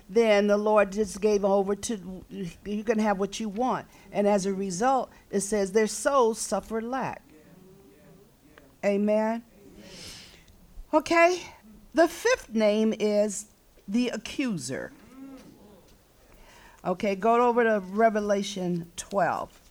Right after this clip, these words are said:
verse ten. And it says, "And I heard a loud voice saying in heaven, 'Now is come salvation and strength, and the kingdom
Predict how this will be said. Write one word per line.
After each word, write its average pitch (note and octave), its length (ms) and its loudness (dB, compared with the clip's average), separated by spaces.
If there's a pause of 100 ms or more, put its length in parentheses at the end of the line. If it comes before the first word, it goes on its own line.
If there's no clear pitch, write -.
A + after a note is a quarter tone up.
(320)
verse D#3+ 320 -10
ten. A2+ 400 -12 (2000)
And G3 320 4
it F#3 100 0
says, F#3 400 0
"And A3+ 160 6
I A#3+ 120 10
heard B3 160 6
a A3 60 8
loud A3+ 440 8
voice A3 320 2
saying G#3 320 0
in G3+ 80 4
heaven, F3 500 2
'Now C4+ 360 6
is F4+ 120 -2
come B3+ 300 0
salvation G3+ 760 -2
and F#3 140 -2
strength, D3+ 500 -4 (380)
and F3+ 160 2
the F3+ 80 2
kingdom A#3+ 500 2